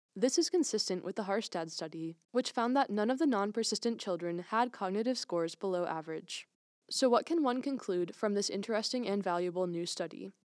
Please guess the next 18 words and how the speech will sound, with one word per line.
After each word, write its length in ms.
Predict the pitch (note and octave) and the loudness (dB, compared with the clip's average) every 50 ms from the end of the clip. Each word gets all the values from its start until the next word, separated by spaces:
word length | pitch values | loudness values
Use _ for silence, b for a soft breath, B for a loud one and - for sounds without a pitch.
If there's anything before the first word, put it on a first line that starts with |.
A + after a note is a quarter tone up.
| _ _ _ _ - | _ _ _ _ -2
I 120 | G#3+ A3+ | 0 2
would 160 | B3+ D4+ E4 | 2 2 0
suggest 500 | - - D4 G#3+ - A3 A3 - - - | 0 -2 -2 -2 -2 -2 -2 -4 -8 -6
that 140 | - G#3+ G#3+ | -4 -2 -2
the 80 | - A3 | -2 -2
paper 300 | - G#3+ G#3+ G#3 - C#4 | -2 -2 -2 -2 -2 -2
presents 480 | - D#4 C#4+ - G3 F3 F3 - - - _ | 0 0 0 2 0 -2 -4 -6 -8 -10 _
possible 440 | - - G3 G3 F#3+ - - C#4+ C#4 - | -6 -2 -2 -2 -2 -2 0 0 2 2
outcomes 500 | F3+ F3 - - - F3+ F3 F3 F3 - | 2 -2 -2 -6 -8 -8 -6 -6 -6 -6
for 180 | - - A#3+ A3+ | -6 -2 -2 0
relatively 600 | G3+ G3 F#3+ G3+ A#3 A#3 - C#4+ C4 D#4 D#4+ D4+ | 0 0 0 -2 -2 -2 -4 -6 -2 0 -2 -2
privileged 640 | - - G#3+ F#3 F3 F#3 F#3 F3 - - - - | -2 -2 -6 -4 -2 -4 -4 -4 -4 -8 -10 -10
children, 540 | - - - E3+ E3+ - E3 - - - G3 _ _ _ _ _ - | -8 -4 -4 -4 -4 -4 -8 -14 -14 -16 -18 _ _ _ _ _ -4
those 260 | F#3+ G#3+ G#3+ A#3 - | 0 2 2 2 2
who 100 | - D4 | 0 0
are 140 | D#4 D#4+ D#4 | 2 2 2
white, 300 | A3+ F#3 E3 E3+ E3 - _ _ - | 2 0 -2 -2 -4 -6 _ _ 0
affluent, 500 | F#3 F#3 F#3 - F3+ F3 E3+ E3+ E3+ | 0 0 0 -2 -4 -4 -2 -4 -6